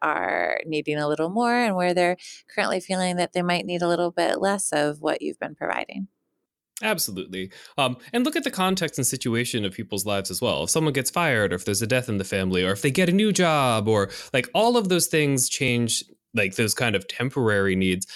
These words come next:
Speaker 2: There's also long-term needs that change as well as people age, or as their beliefs change, or as other relationships in their lives change. Um, so just be really thoughtful about it and have conversations about it too. Um,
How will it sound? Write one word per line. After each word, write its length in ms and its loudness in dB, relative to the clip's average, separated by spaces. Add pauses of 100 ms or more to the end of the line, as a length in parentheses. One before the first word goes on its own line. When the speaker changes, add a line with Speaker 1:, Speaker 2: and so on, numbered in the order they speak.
(120)
Speaker 2:
There's 100 0
also 240 2
long-term 640 2
needs 360 2
that 160 0
change 360 -2
as 160 -2
well 460 2
as 180 0
people 340 -4
age, 520 2
or 160 0
as 180 2
their 160 0
beliefs 500 -2
change, 640 0
or 360 2
as 260 0 (320)
other 240 4
relationships 720 0
in 80 0
their 140 0
lives 320 0
change. 500 -2 (300)
Um, 180 2
so 100 -2
just 200 0
be 100 2
really 300 2
thoughtful 480 0
about 260 4
it 180 0 (200)
and 80 0
have 220 2
conversations 680 2
about 280 2
it 120 -2
too. 380 2 (160)
Um, 220 0